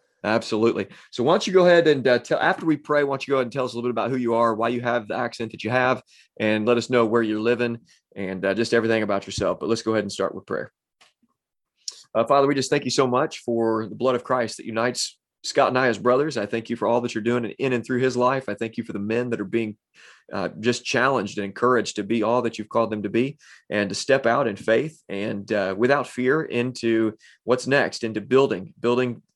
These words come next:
uh, for your kingdom, for your glory, and using their gifts and the talents that you've given them. God, I just thank you for all that he's doing. Thank you for this time that we have. Holy Spirit, lead this discussion. I trust that you will.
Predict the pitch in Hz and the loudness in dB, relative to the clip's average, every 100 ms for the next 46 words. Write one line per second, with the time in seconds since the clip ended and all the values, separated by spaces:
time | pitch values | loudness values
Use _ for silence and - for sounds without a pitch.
0 | 101 90 82 117 117 135 - 139 143 131 | -10 -10 -6 -2 0 0 0 -2 -4 -4
1 | 104 123 123 127 131 127 - - - - | -2 -2 0 2 2 0 -6 -20 -14 -10
2 | 95 120 127 117 104 123 123 98 98 120 | -4 -2 -2 -4 0 0 0 -6 -4 -2
3 | 113 120 - 117 107 110 110 107 104 101 | -2 -4 -8 -8 -4 -4 -2 -4 -4 0
4 | 117 113 - 117 117 - 107 117 110 107 | 0 -2 -6 -8 -8 -6 -4 -2 -4 -6
5 | 98 107 104 - - - _ 123 117 117 | -6 -4 -4 -10 -20 -20 _ -2 0 2
6 | 123 120 - _ _ _ _ _ - - | 4 4 2 _ _ _ _ _ -18 -4
7 | 120 - 131 135 127 120 131 160 170 117 | -4 0 0 2 2 2 4 2 2 -4
8 | 110 - 123 113 117 120 127 - - 135 | -6 -2 0 0 0 -2 -2 -4 -2 -2
9 | 131 127 107 107 113 - 113 131 139 | -2 -4 -4 -2 -4 -6 2 4 4